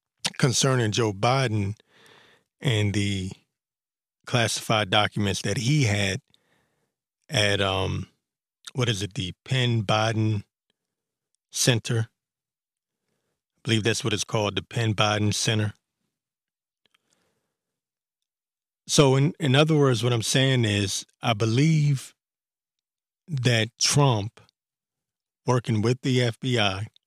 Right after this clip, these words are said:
with his people within the F B I, staged the raid back in August of twenty twenty-two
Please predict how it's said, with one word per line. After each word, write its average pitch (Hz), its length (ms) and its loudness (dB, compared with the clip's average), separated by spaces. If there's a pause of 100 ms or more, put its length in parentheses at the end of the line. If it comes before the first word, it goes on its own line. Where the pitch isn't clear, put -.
(480)
with 113 220 -2
his 117 240 0
people 110 420 -6
within 107 380 -2
the 117 80 2
F 117 200 -4
B 131 200 -2
I, 101 240 -2 (1120)
staged 165 1040 2 (340)
the 117 540 0 (1400)
raid 110 560 0 (640)
back 110 240 0
in 170 140 0
August 113 500 0
of 101 100 -10
twenty 113 320 -2
twenty-two 120 580 -2